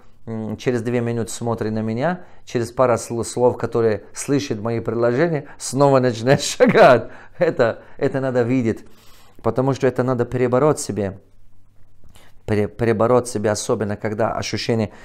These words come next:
охота сдаваться. Поэтому, о, это все сложность от чего?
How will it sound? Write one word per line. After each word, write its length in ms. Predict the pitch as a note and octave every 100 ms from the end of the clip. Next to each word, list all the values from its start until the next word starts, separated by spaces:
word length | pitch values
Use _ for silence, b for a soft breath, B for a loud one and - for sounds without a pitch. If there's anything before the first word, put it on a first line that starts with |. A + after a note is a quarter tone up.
| B
охота 460 | B G#2+ - A#2 G#2+
сдаваться. 720 | G2+ A2+ A2 G#2 - A2 G#2+ - B B B -
Поэтому, 580 | C3 C3+ B2+ A#2 - -
о, 520 | G#2+ A2 A2 - -
это 200 | C3 B2+
все 380 | - - D#3 A#2
сложность 720 | G2+ - B2 D#3+ D3+ A#2 G#2
от 100 | A2+
чего? 440 | - B2+ A2+ G2